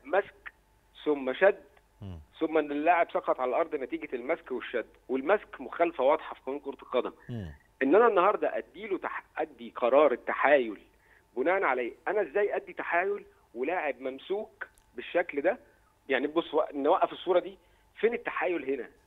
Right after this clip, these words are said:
Speaker 1: يعني انا النهارده، انا اللاعب ايده كلها ملفوفه وبتمنع اللاعب المصري، آه، ميدو
Speaker 2: مم.
Speaker 1: جابر ان هو يتقدم،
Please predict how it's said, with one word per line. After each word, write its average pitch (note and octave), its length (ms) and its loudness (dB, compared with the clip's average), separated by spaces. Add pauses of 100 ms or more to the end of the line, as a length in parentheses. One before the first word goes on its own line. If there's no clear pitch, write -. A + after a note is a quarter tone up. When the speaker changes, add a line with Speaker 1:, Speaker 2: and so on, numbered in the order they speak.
(200)
Speaker 1:
يعني G#2+ 260 -8
انا D3 100 -2
النهارده، D3 480 2 (480)
انا B2 120 -2
اللاعب D3 300 4 (100)
ايده F3 220 -2
كلها D#3 380 0
ملفوفه C#3+ 540 -2
وبتمنع E3 560 0
اللاعب C3 420 0
المصري، F3 560 -4 (160)
آه، A2 100 -4
ميدو C3 220 -2
Speaker 2:
مم. C3 60 -2
Speaker 1:
جابر F3 200 2
ان C#3+ 100 -4
هو E3 180 0
يتقدم، D3 540 0